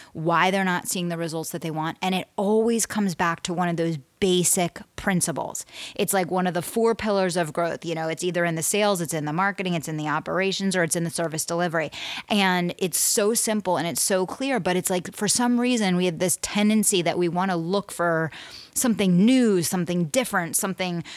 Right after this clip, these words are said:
special, exciting. Um, but it's, it's those basics, right? Like you're saying, like, "Come on, guys, like, eat, eat something healthy for breakfast, trigger your metabolism,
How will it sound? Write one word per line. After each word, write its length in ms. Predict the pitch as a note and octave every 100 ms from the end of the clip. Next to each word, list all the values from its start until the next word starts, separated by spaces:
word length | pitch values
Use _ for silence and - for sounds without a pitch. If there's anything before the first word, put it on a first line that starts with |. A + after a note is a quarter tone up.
| -
special, 500 | - - A#3+ A3 F#3
exciting. 680 | F#3 - - A3 G#3+ F#3 D#3 - - -
Um, 300 | G3 G3 F#3
but 180 | E3+ G#3+
it's, 180 | G#3+ - -
it's 180 | A#3 -
those 220 | D4 A#3
basics, 680 | - F#3 D#4 - E3+ - F3+
right? 240 | G#3 D4+
Like 180 | C4 A#3
you're 80 | A#3
saying, 240 | C4+ C4
like, 180 | C4 B3
"Come 140 | - G#4
on, 60 |
guys, 220 | F#3 G3+ A3
like, 260 | F#3+ - -
eat, 160 | C4+ -
eat 200 | C#4+ E4+
something 260 | G4 F4+
healthy 260 | D#4 D#4 D#4
for 120 | C4
breakfast, 420 | G#3 A3+ B3 C4 -
trigger 200 | B3 B3
your 100 | B3
metabolism, 800 | A#3+ A3+ A3 A3+ A#3 A#3 A#3